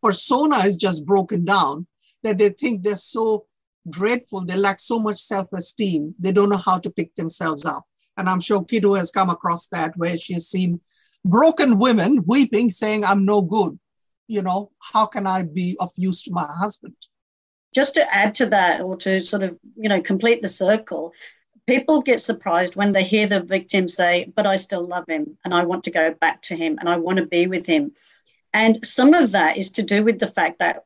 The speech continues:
Speaker 2: at the early part of the relationship, this could be a very loving, caring, attentive, generous, romantic person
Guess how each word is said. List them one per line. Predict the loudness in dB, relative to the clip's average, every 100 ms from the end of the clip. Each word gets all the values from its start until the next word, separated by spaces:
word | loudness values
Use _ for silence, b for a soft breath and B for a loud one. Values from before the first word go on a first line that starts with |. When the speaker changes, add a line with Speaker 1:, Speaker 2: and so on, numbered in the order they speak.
| -6
Speaker 2:
at | -4
the | -4 -4
early | 0 2 2
part | 2 0 -2 -2
of |
the | -6
relationship, | -6 -4 -4 -2 -2 -4 -6 -6
this | -8
could | -6 -4
be | -2
a | -2
very | -2 0 2 2
loving, | 2 2 2 0 -2 -4
caring, | -2 0 0 -2 -6 -10
attentive, | -12 -8 0 0 0 -2 -4 -6
generous, | -4 2 2 2 -2 -4
romantic | -4 -2 -2 -2 -4 -6 0
person | 0 0 -4 -8 -10 -14